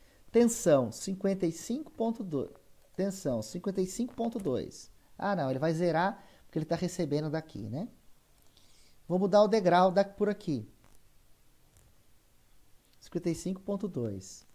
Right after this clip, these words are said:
Aí volto lá no supervisório. Opa, cinquenta e cinco ponto dois, tá? Aqui é importante também o seguinte, varredura, ou seja, tempo de atualização das variáveis. Mil mili é, é,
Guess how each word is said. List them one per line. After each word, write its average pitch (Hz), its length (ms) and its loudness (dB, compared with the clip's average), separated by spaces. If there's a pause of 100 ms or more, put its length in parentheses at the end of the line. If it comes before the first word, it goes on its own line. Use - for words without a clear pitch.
(360)
Aí 175 160 2
volto 180 360 0
lá 165 120 2
no 165 60 -2
supervisório. 180 720 2 (200)
Opa, - 520 2 (160)
cinquenta 165 400 -6
e 160 40 -2
cinco 156 340 -8
ponto 160 320 -6
dois, - 540 -14
tá? - 180 -4 (400)
Aqui 247 240 0
é 277 60 6
importante 254 580 0
também 240 240 2
o 247 40 -2
seguinte, 196 580 -4
varredura, 185 880 2
ou 160 80 -2
seja, 127 480 -2 (1120)
tempo 254 320 2
de 196 80 -2
atualização 214 920 -2 (100)
das 190 180 -2
variáveis. 147 840 -2 (440)
Mil 233 320 6
mili 208 540 4 (300)
é, 175 340 -18
é, 180 60 -14